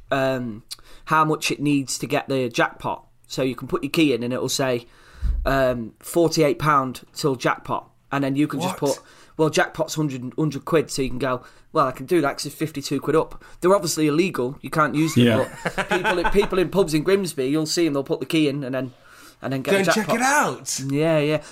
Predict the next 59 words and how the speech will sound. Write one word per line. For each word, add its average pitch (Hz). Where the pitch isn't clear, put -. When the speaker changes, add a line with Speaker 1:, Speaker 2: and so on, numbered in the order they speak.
Speaker 1:
But 180
I 185
think 190
Speaker 3:
Yeah, 185
so 196
Speaker 1:
nowadays 170
Speaker 3:
can 190
you 196
Speaker 1:
with 190
Speaker 3:
just -
put, 196
keep -
putting 170
them 156
in, 147
and 110
then 117
you 113
get, 107
you 113
get 110
the 107
jackpot 104
eventually? 101
Speaker 1:
<laughs> 104
Yeah, -
yeah, 185
that's 175
it. 151
So 160
it, -
but 160
it 123
tells 175
you 143
what 139
to 127
get 160
to. 139
But 135
nowadays, 160
with 143
the 139
modern 143
day 127
fruit 156
machines, 117
they're, 127
they're, 123
they're 135
all 127
totally 117
different 120
now. 104
They're 120
all 127
done 123
online, 117
so. 104